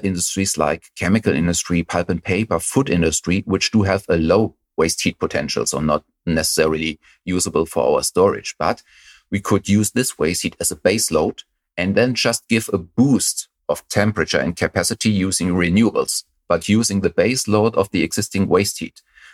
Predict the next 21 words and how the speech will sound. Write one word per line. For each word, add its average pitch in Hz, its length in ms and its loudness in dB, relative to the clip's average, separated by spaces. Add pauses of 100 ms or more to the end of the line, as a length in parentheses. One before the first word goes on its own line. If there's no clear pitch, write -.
So - 140 -4
you 98 140 2
can, 92 480 2
um, 73 300 0
let's - 200 2
say, 90 220 2
decarbonize 98 680 0
from 90 200 -2
two 110 180 0
sides, - 400 -4
using 85 300 0
waste 80 320 0
heat, 139 200 0
but 98 260 0
also 98 220 2
introducing 101 640 -2
renewables 90 720 0
to 90 100 -2
the 82 100 -6
same 82 300 0
system. - 400 -6